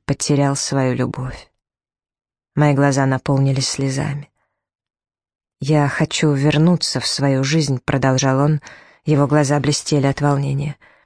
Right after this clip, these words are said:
«Я хочу наверстать упущенное время». «Мы так и сделаем», пообещала я. Джеймс сунул руки в карманы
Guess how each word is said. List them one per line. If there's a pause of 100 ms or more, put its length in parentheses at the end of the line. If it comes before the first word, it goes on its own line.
(220)
«Я
хочу
наверстать
упущенное
время». (1200)
«Мы
так
и
сделаем»,
пообещала
я. (1160)
Джеймс
сунул
руки
в
карманы